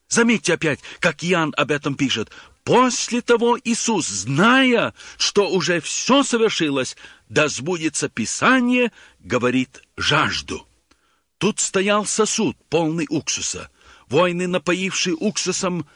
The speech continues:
губку и наложившие на исоп, поднесли к устам его. Когда же Иисус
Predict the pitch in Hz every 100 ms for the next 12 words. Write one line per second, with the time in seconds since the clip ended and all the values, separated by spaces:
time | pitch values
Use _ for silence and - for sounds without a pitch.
0 | _ 117 165 214 - 202 185 _ _ _
1 | - 175 190 196 190 214 202 - 202 151
2 | - - 165 190 190 - 214 220 - -
3 | _ - 160 151 165 - 170 - 143 -
4 | 131 139 127 113 80 _ _ _ - 110
5 | 110 151 135 151 175 - 180 185